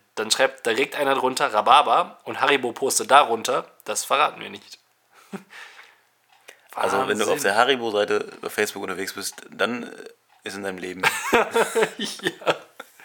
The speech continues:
Speaker 2: also,
Speaker 1: Ja.
Speaker 2: irgendwas.
Speaker 1: Dann, das kann nur heißen,
Speaker 2: Also
Speaker 1: dass
Speaker 2: dann lieber
Speaker 1: das
Speaker 2: bei die Kartoffel punkt de.
Speaker 1: Ich wollte, das kann nur heißen, dass der Server von die Kartoffel
Speaker 2: <laughs> Ja,
Speaker 1: down ist.
Speaker 2: genau.
Speaker 1: <laughs> Dann, dann treibst du dich darum.
Speaker 2: Dann treibt man sich darum. Ei,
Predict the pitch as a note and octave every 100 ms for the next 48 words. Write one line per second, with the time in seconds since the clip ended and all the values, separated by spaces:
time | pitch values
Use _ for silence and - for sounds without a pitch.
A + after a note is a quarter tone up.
0 | - - G#2+ G2 F#2 - - - - A2+
1 | - - - - A#2+ D3 D3 A#2 A2+ -
2 | - - C3+ F3+ B2+ C3 - B2+ C#3+ C#3+
3 | C3+ - B2+ B2 B2+ C3 B2 A#2 A#2+ A#2+
4 | - B2 A#2 G#2+ G#2 D#3+ G#2+ E3 G3+ D#3+
5 | D3 D3+ D#3+ D3+ C#3+ B2+ - B2 - C#3
6 | C#3 B2+ F3 D3+ - - G#3 F#3 G#3+ -
7 | G#3 - G#3 G#3 D3+ F#3 - - - D3
8 | - E3+ - - F3 - - - - -
9 | G#3 E3 - E3+ D#3+ - B2+ B2+ A#2+ A#2
10 | A2 A2+ G2 G2 F#2 - F#2 E2+ - -
11 | - - - - - -